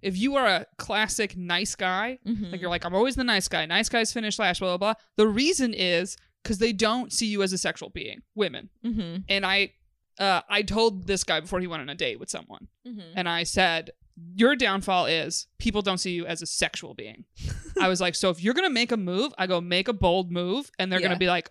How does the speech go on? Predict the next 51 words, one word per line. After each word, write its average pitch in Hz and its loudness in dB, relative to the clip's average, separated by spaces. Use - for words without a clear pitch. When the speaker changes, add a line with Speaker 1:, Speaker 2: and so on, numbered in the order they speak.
Speaker 1:
"Oh, 262 4
shit. - 0
Speaker 2:
Yeah. 180 0
Speaker 1:
Oh, 254 6
what? 180 4
Oh, 226 6
he 254 2
fucks." - 2
You're 240 2
like, 240 0
I 226 6
was 226 6
Speaker 2:
Yeah. 233 8
Speaker 1:
like, 190 -2
"You 220 0
need 254 4
to 262 -2
turn 220 2
that 190 0
switch - -4
on 170 -6
in 151 -12
someone's - -12
mind." - -20
Speaker 2:
Yeah. 196 4
Speaker 1:
I 202 4
was 196 0
like, 196 4
and 196 4
I 196 6
hope 214 6
you're 220 0
not 202 2
offended 185 0
me 180 -2
saying 190 -2
that. 277 -2
I 247 4
go, 202 4
"But 180 -2
that's 202 0
when 202 0
I, 196 2
like, 202 2
am 190 2
friends 196 2
with 190 -6
you." 196 0
I - 2
was 196 2
like, 170 0